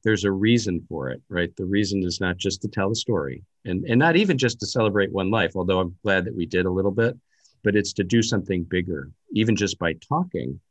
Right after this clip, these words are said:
you're doing something. That would in some ways be a lot, but you're doing so much more. And it's really, it fills me with hope, and as, as it does our listeners, I'm sure,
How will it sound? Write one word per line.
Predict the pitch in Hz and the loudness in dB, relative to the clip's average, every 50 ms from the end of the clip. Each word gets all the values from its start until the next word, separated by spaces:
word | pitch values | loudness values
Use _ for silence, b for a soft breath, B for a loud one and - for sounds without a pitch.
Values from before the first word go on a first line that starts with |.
| _ _ _ _ _ _ - | _ _ _ _ _ _ -6
you're | 90 92 92 | -2 -2 0
doing | 87 95 92 87 85 80 73 | 0 0 0 0 0 -2 -4
something. | - 85 78 73 - 78 73 71 73 - _ _ - | -6 -8 -8 -8 -10 -12 -12 -12 -12 -16 _ _ -2
That | 107 117 120 | -2 0 2
would | 107 95 | 2 2
in | 90 87 | 0 0
some | 92 - 92 90 | -2 -2 -2 -2
ways | - 85 76 - | -2 -2 -4 -4
be | - 87 85 | -4 -4 -2
a | 82 | -2
lot, | 82 87 104 113 80 69 - - | -2 -2 -4 -4 -6 -8 -10 -10
but | 98 - | -8 -6
you're | - 92 90 | -4 -4 -4
doing | 92 113 101 92 85 | -2 -2 -2 -2 -2
so | - - - - 123 117 120 120 120 120 120 123 b b b b b b _ _ | -6 -8 -4 -2 0 2 2 2 2 2 0 -2 b b b b b b _ _
much | - 95 95 92 90 - - - | -6 -4 -2 -2 -4 -4 -6 -4
more. | 98 101 101 101 95 92 87 85 87 90 - | 0 2 2 2 2 2 2 2 0 0 -2
And | 92 92 95 | -2 0 0
it's | 92 87 - - - - | 0 -2 -4 -8 -10 -6
really, | 120 117 120 127 123 113 107 101 95 92 90 90 - 370 370 - - - - - - | 0 2 4 4 4 6 4 4 4 4 2 0 -2 -6 -10 -16 -18 -20 -20 -14 -10
it | 95 92 87 | -10 -10 -4
fills | - 139 123 110 104 92 | 0 2 4 4 4 2
me | 101 101 98 92 | 2 2 2 2
with | 92 90 85 - - - - 226 175 - - | 2 0 -2 -4 -8 -18 -16 -14 -14 -14 -14
hope, | - - - 110 90 85 85 87 - - _ _ _ - | -12 -8 -2 0 0 0 0 -2 -6 -20 _ _ _ -6
and | 95 92 90 95 110 | -4 -4 -4 -2 -2
as, | 98 90 87 95 98 | -2 -2 -2 -2 -2
as | 92 90 95 | -4 -2 -4
it | 87 85 | -4 -2
does | 95 92 - 95 | -2 -2 -2 -2
our | 90 87 85 85 - - | -2 -2 -4 -4 -4 -4
listeners, | 98 98 - - - 92 85 82 - | -4 -4 -4 -4 -6 -6 -6 -6 -6
I'm | 90 85 80 | -6 -8 -6
sure, | - - - 104 101 95 90 82 82 82 | -8 -6 -4 -2 0 2 2 2 0 -2